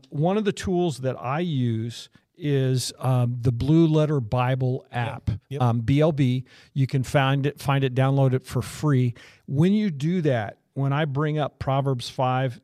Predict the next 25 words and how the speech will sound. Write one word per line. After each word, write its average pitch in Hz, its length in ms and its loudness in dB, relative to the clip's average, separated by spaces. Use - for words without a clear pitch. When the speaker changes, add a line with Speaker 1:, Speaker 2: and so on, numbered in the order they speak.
Speaker 1:
two, 113 720 -6
it 139 180 -4
says 123 360 -6
this, 123 240 -2
and 127 160 0
it, 123 100 -6
it, - 380 -6
it 135 260 -6
just 120 240 -8
came 131 240 -2
up 127 160 -2
in 110 140 -2
K 135 200 -2
J, 110 280 0
in 135 220 -4
the 120 80 -2
King 139 220 -6
James 127 300 -2
Version 110 480 -4
on 120 160 -4
mine. 123 300 -2
But 135 120 -10
when 135 180 -2
I 170 80 0
press - 520 -6